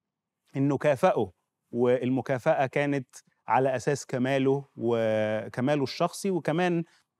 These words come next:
على أساس إكماله للعمل. وبعد كده هنشوف حاجات هتحصل في المستقبل،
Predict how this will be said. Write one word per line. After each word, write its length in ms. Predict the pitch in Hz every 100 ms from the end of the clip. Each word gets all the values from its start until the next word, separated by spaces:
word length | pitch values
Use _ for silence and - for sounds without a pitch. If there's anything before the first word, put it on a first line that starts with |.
| -
على 280 | 127 139
أساس 300 | 127 147 139
إكماله 400 | 135 123 131 131
للعمل. 520 | 120 104 104 147 175 202 _ _ _ _ _
وبعد 800 | 131 143 147 147 - - 165 196
كده 420 | 165 175 165 160 156
هنشوف 340 | 147 143 208
حاجات 300 | - 170 165
هتحصل 360 | 143 - - 123
في 100 | 135
المستقبل، 680 | 135 127 - 135 98 95